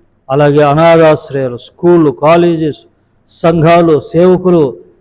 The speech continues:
మిషనరీస్‌ని బట్టి, స్వార్థికులను బట్టి, ప్రతి సేవకుని బట్టి, కుటుంబాలను బట్టి నిండు మనసుతో యేసయ్యకు స్తోత్రం చెబుదాం. దేవుడు వారి కాపుల దయ-, కాపుదల దయచేసి, మరి ఈ దేశానికి ఎంతో మేలు చేస్తున్న ఈ క్రైస్తవ, ఈ సంస్థలన్నీ,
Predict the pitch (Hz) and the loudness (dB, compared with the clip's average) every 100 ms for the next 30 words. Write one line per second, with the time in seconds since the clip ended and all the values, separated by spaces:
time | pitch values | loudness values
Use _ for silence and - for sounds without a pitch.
0 | _ _ 143 160 190 185 185 180 180 170 | _ _ -8 -4 -4 -2 -2 -2 -4 -4
1 | 165 165 170 156 - 165 180 165 170 170 | -4 -4 -4 -6 -4 -2 -2 -2 -6 -6
2 | 165 160 156 - 165 135 _ _ _ _ | -6 -6 -6 -8 -12 -12 _ _ _ _
3 | 151 151 170 - 196 202 202 185 170 170 | -10 -6 -6 0 2 2 0 0 -2 -2
4 | 151 175 190 180 170 165 156 151 147 175 | -6 -4 -2 0 0 0 -4 -6 -6 -4
5 | 190 180 165 151 - 156 123 _ _ _ | -2 -2 -4 -6 -8 -8 -8 _ _ _
6 | _ 147 165 165 160 156 - 180 185 175 | _ -4 -2 -2 -2 -4 -4 -2 0 -2
7 | 165 147 139 131 120 147 156 151 143 143 | -2 -2 -2 -2 -2 0 0 0 -2 -4
8 | 143 156 156 151 143 151 156 151 156 165 | -2 -4 -2 -4 -4 -2 -2 -2 -2 -2
9 | 156 151 156 151 - 160 - 170 165 _ | -2 -2 -2 -4 -8 -12 -8 -12 -12 _
10 | _ _ _ _ 131 156 156 135 - _ | _ _ _ _ -6 0 0 0 -4 _
11 | _ _ 139 143 156 180 180 180 170 170 | _ _ -8 -4 0 0 0 0 0 -2
12 | 160 135 - _ _ _ 147 143 170 156 | -4 -6 -8 _ _ _ -10 -2 0 2
13 | 170 175 170 165 165 160 143 - 165 175 | 2 4 2 0 -4 -4 -4 -2 -2 -2
14 | - 170 160 165 160 160 185 - 180 175 | -4 -4 0 0 -2 -4 -6 -6 -4 -2
15 | 202 214 175 123 | -2 -2 -2 -6